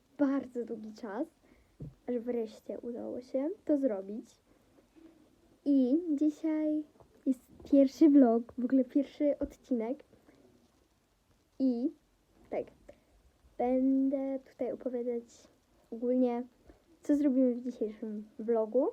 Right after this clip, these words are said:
I ogólnie, co będę nagrywać na tym kanale. Więc pierwsza rzecz to na pewno wpadnijcie na mojego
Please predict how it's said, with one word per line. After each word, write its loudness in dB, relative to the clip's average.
I 0
ogólnie, 0
co -2
będę 2
nagrywać -2
na -6
tym -6
kanale. -10
Więc 2
pierwsza 2
rzecz -6
to -2
na -2
pewno 4
wpadnijcie -2
na 6
mojego 2